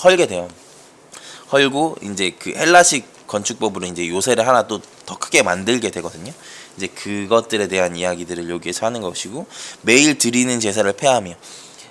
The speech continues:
여기에서 이 안식일 제사와 이제 제사 드리는 것들에 대해서 이제 폐한 것에 대해서 이야기를 하고,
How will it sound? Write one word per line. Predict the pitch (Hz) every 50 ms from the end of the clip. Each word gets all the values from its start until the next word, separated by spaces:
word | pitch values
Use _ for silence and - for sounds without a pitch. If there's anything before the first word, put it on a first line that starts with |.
| - - - -
여기에서 | 107 117 120 123 135 131 131 135 120 104
이 | 101 104 104
안식일 | 90 95 98 101 110 107 - 131 120 123 123 117 107 101 90 80 62 -
제사와 | - 101 92 - 104 98 98 95 101 110 127 147 180 - - - - - - -
이제 | 98 98 101 101 98 92
제사 | - - 110 110 135 135
드리는 | 123 123 117 117 110 104
것들에 | 95 95 - - 92 92
대해서 | 87 85 85 - - 87
이제 | 85 87 -
폐한 | - 170 160 165 160 151
것에 | 127 110 - - 98 87
대해서 | 90 90 90 87 - - 90
이야기를 | 85 82 87 87 87 90 98 107
하고, | 101 101 120 151